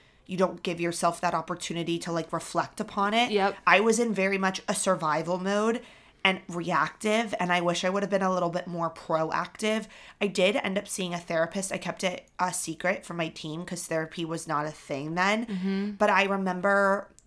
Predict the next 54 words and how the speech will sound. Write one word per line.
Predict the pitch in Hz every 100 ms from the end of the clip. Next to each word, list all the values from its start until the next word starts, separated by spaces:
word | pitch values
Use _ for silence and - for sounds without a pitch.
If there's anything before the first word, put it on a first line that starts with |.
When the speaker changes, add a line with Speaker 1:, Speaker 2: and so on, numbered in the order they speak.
| _
Speaker 1:
when | - 185 185
I | 175
was | 180 175
seeing | 185 180
a | 175
therapist, | 170 160 165 190 202 -
she | - - 175
told | 165 165 170
me | 170 180
that | 185
I | 170
should | 170 165
start | - 180 165
journaling, | 165 156 160 175 185 202
and | 180 165
I | 165 160 -
thought | - 143 -
she |
was | 170 -
nuts. | 165 - - - -
Speaker 2:
Interesting. | 175 160 - 175 - - 160 147 165
Speaker 1:
I | 190
really | 190 185
wish | 185 175 175
I |
would | 165
have | 160
done | - 95
that, | - - -
though. | 110 - 220
Speaker 2:
Okay, | 214 202
interesting. | 196 226 226 226 - 233
Speaker 1:
And | 247 233
Speaker 2:
I | 214
love | 214 214
Speaker 1:
again, | 233
Speaker 2:
that. | 165 165 214
Speaker 1:
you |
can | 220 233
do | 208 220 254 262 - - -
all | 226
the | 226
Speaker 2:
<laughs> | -
Speaker 1:
college-y | 196 214 214
Speaker 2:
Just | 233
Speaker 1:
things. | 202 185 262 -
Speaker 2:
scared. | - - - - 220 -
Speaker 1:
<laughs> | 214 -
I | 214
scared | 214 - 185 196
you? | 262 415 427
Speaker 2:
<laughs> | 349
Again. | 302 233 262 302 277 -
Speaker 1:
Again. | 294 330 262 269 262 -